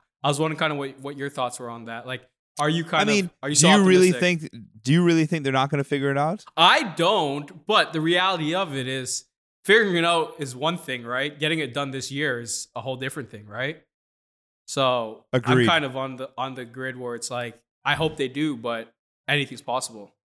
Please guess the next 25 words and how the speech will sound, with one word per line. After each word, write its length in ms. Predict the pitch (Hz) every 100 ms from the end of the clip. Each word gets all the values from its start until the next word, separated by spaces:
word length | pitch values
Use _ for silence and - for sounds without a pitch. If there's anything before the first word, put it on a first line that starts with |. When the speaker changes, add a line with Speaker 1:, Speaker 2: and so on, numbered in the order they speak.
| _ _ _ _ _
Speaker 2:
Mercedes 880 | 117 117 110 143 151 156 117 107 104 -
also 320 | 113 123 131
understands 520 | 113 107 117 110 107
that 360 | 107 95 87 _
they 140 | 113 117
have 240 | 127 120
a 80 | 110
clock 540 | - - 117 104 101
that's 240 | 101 95 -
ticking 320 | 120 107 98
with 140 | 87
Lewis. 480 | 98 95 76 - - _ _ _
And 220 | 117 117
I 160 | 110 107 _ _ _ - -
believe 500 | 117 120 139 127 113
that 340 | 101 98 92 _ _ _ _ _
they 240 | 110 120 131
want 380 | 113 113 113
to 100 | -
get 240 | 101 104 95
Lewis's 500 | 101 101 98 98 92
eighth. 240 | - 85 80 _ _ _ _ _ _ _ _
Speaker 1:
I 100 | 139
do 160 | 170 156
too. 320 | 147 131 120